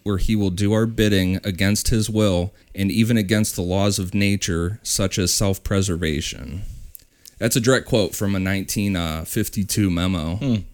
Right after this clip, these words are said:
Speaker 2: So suicide missions.
Speaker 1: Yeah. And you would have no idea that you were doing it.
Speaker 2: Right.
Speaker 1: You would just snap into this,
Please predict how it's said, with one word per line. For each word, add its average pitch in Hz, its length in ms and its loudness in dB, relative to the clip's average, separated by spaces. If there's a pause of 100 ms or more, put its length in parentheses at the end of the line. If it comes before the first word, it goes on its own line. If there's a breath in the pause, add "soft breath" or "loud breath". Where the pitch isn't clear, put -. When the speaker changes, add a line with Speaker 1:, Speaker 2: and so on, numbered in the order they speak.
(180)
Speaker 2:
So - 140 0
suicide 110 560 2
missions. 85 640 -10
Speaker 1:
Yeah. 180 240 4 (520 soft breath)
And 117 140 4
you 113 60 6
would 113 100 4
have 104 120 2
no 104 120 2
idea 95 300 2
that 87 160 -2
you 87 60 -4
were 82 100 -2
doing 90 300 2
it. 60 200 -6
Speaker 2:
Right. 143 220 -6 (320)
Speaker 1:
You 104 120 -2
would 95 100 0
just 90 140 -2
snap 90 320 -2
into 90 540 0
this, - 560 -2